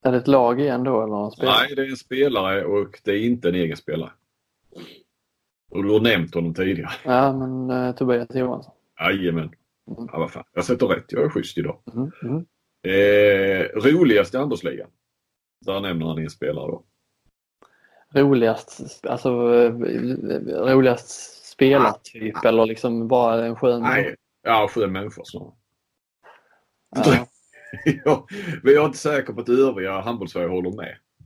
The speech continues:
Speaker 2: om detta svar. Alltså skön människa.
Speaker 1: Nej. Eh, ja, men Brännberg kanske.
Speaker 2: Ja. <laughs> Han är brutalt rolig, säger Stocken. Han har en bra distans till handbollen.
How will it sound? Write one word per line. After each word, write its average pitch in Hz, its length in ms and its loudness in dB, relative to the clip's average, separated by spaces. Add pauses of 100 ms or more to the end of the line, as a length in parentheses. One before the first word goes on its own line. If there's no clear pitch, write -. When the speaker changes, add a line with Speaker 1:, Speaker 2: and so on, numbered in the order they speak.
Speaker 2:
om 87 120 -12
detta 85 200 -10
svar. - 300 -10 (1600)
Alltså 120 220 2
skön 101 320 4
människa. 98 360 -6 (520)
Speaker 1:
Nej. 120 380 -6 (1500)
Eh, 131 80 -2 (560)
ja, 156 160 -4
men 120 220 -4
Brännberg 131 540 2
kanske. - 220 -14 (180)
Speaker 2:
Ja. 113 240 2 (720)
<laughs> - 720 -16
Han 131 180 0
är 123 60 2
brutalt 127 540 -4
rolig, 110 240 -6
säger 80 180 -12
Stocken. - 380 -16
Han 120 160 -2
har 120 80 0
en 120 80 -2
bra 127 220 2
distans 98 420 -6
till 82 100 -4
handbollen. 87 360 -6